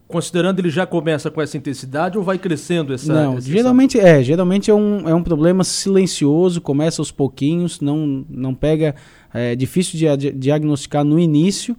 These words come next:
Speaker 1: Aham.
Speaker 2: mas é, é aos poucos. E tá relacionado, já pa-, pegando um gancho, A, a nossa vida que tá cada vez mais corrida, é, ansiedade, estresse, é, tudo pra, todas, em qualquer lo-, lo-,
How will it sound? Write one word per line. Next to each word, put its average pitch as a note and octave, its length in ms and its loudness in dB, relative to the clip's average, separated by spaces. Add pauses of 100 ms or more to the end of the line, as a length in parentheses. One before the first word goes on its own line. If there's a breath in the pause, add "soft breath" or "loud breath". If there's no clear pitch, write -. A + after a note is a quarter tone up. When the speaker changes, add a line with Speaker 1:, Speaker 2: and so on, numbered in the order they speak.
Speaker 1:
Aham. F#2+ 320 -18
Speaker 2:
mas D3+ 840 0
é, C3+ 600 2
é B2 160 -4
aos E3+ 180 2
poucos. D3 400 2
E C3 40 -4
tá G3+ 200 0
relacionado, G3+ 800 -2
já C3+ 180 -4 (320)
pa-, A#2 160 -4 (440)
pegando C3 320 0
um B2 100 0
gancho, D3+ 380 -4 (420 soft breath)
A, C#3+ 420 -4
a D3+ 40 2
nossa F3+ 300 2
vida G3 280 2
que G3 120 -8
tá F#3 340 0
cada D3 300 -6
vez D#3 180 -2
mais D3+ 240 -2
corrida, A#2 1000 -2
é, A2+ 160 -8
ansiedade, A#2+ 840 -2
estresse, B2+ 720 0 (360 soft breath)
é, A#2 480 -8 (120)
tudo D#3+ 260 4
pra, B2 420 0 (220)
todas, C3+ 360 -2 (200)
em C#3 140 0
qualquer E3 580 6
lo-, D3 280 0
lo-, C3+ 220 -2